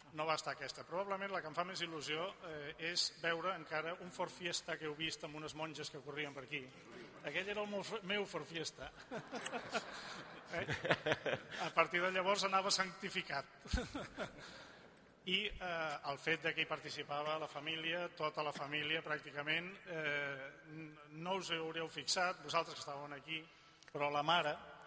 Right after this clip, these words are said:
que estan aquí darrere, surt també a la pel·lícula.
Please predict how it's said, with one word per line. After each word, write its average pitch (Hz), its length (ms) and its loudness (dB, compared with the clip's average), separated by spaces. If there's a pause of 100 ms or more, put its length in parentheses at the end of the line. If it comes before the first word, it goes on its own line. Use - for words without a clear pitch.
(100)
que 151 80 -4
estan 151 260 -4
aquí 147 220 -2
darrere, 151 400 0 (220)
surt - 340 -2
també 175 240 -4
a 147 140 -4
la 139 80 -2
pel·lícula. 143 420 -6